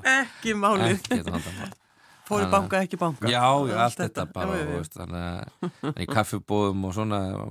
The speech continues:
Speaker 2: mamma fékk einhverja gesti, þá var ég kominn fram í einhvern, einhvern gerfi, sko,
Speaker 1: Já.
Speaker 2: og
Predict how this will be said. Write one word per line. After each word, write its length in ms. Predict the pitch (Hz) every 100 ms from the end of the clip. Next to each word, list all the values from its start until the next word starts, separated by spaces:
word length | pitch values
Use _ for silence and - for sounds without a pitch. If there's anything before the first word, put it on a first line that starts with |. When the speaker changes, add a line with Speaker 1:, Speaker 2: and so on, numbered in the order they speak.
| - -
Speaker 2:
mamma 340 | - 98 98
fékk 200 | 92 95
einhverja 240 | 92 98 92
gesti, 320 | 113 - 87
þá 120 | 92
var 180 | 92 95
ég 60 | 92
kominn 400 | - 107 104 104 - _ _
fram 260 | - 113 113
í 120 | 117
einhvern, 240 | 113 - -
einhvern 300 | - 110 110
gerfi, 360 | 123 123 139 113
sko, 280 | - 95 87
Speaker 1:
Já. 140 | 139
Speaker 2:
og 160 | -